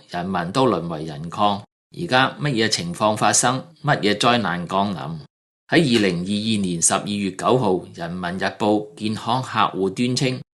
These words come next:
國家衛生健康委醫療應急司司長郭燕紅喺國際器官捐獻大會論壇上透露，二零二二年一月到十月，中國已經完成咗一萬七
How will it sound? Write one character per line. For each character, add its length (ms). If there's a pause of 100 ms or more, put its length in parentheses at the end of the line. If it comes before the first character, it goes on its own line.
(140)
國 200
家 180
衛 200
生 300
健 200
康 280
委 280 (220)
醫 240
療 220
應 260
急 420
司 40
司 240
長 280 (220)
郭 240
燕 220
紅 260 (400)
喺 160
國 180
際 220
器 140
官 300
捐 340
獻 240
大 240
會 180
論 240
壇 220
上 240
透 200
露， 200
二 60 (280)
零 200
二 40
二 140
年 20
一 840
月 60
到 200
十 100 (120)
月， 200 (220)
中 180
國 200
已 100
經 180
完 220
成 260
咗 320 (140)
一 60 (240)
萬 240
七 120